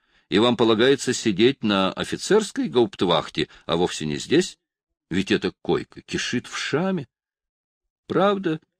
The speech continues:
иной сам не знает, где, собственно, ему положено сидеть. Бывает, в канцелярии напутают или случайно так произойдёт.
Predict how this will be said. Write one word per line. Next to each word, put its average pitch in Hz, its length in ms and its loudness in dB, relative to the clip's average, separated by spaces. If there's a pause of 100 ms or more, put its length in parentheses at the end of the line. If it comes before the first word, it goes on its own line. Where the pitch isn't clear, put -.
(520)
иной 143 380 6
сам 160 400 2
не 107 120 4
знает, 104 440 0
где, 87 260 0
собственно, 117 540 -2
ему 85 240 -2
положено 73 500 -2
сидеть. 65 640 -10 (720)
Бывает, 185 520 6 (260)
в - 120 -12
канцелярии 156 640 4
напутают 202 760 0
или 113 180 4
случайно 165 640 0
так 151 200 -4
произойдёт. 135 600 0